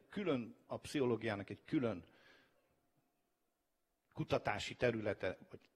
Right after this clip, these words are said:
hogy, hogy ez, ezt, ö,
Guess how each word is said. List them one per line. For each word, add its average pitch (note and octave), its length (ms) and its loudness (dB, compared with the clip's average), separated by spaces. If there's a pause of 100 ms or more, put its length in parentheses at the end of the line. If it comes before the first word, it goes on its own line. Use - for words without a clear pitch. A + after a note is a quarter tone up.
(320)
hogy, A#2+ 360 -4 (460)
hogy A#2+ 260 -4
ez, - 280 -2
ezt, - 380 0
ö, A2 300 0